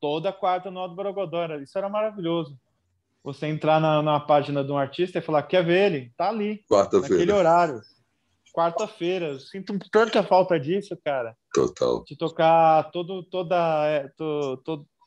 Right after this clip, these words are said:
Speaker 1: bater ponto num, num lugar tocando,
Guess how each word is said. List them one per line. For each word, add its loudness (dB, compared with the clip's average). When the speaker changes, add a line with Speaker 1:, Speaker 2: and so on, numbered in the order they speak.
Speaker 1:
bater -2
ponto 2
num, -10
num -4
lugar 4
tocando, -4